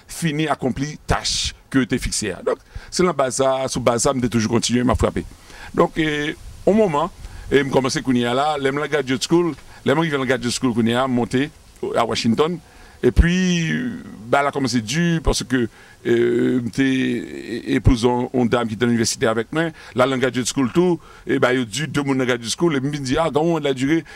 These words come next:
faut me ta joindre une, une bourse pour me continuer. Parce que jusqu'à présent, c'est magasin, là,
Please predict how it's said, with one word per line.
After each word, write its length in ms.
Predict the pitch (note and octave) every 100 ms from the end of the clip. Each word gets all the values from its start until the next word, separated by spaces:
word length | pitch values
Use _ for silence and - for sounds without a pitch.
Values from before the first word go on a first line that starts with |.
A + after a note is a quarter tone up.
| -
faut 240 | - - D#3+
me 120 | D#3+
ta 200 | G#3 C#3+
joindre 480 | A2 D3 D3 C#3 C3 -
une, 240 | D3 C#3+ -
une 80 | D#3+
bourse 720 | C#3 G#3 E3 - - - -
pour 120 | -
me 40 | A#2
continuer. 360 | B2 - G#2+
Parce 160 | G2 A2+
que 60 | C3+
jusqu'à 320 | D#3+ - F#3
présent, 380 | D#3+ C3 D#3 F#3+ - - -
c'est 400 | - - F3 F3+ - - - - - C3 -
magasin, 440 | C#3 C3+ C3 E3
là, 320 | D#3+ A#2+ C#3+